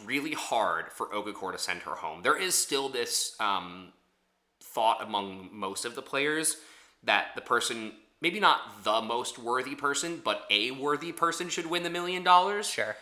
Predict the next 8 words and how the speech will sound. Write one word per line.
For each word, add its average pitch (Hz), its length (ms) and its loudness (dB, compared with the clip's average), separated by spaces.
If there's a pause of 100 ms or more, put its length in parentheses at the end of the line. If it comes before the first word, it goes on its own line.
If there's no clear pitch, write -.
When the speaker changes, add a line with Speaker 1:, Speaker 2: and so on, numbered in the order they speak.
(260)
Speaker 1:
And 123 160 -4
they're, 135 380 6
they're 127 160 4
all 143 100 6
thinking, 131 680 -2 (720)
"Well, - 340 -18 (200)
Elizabeth 131 340 -8
shouldn't 120 360 -8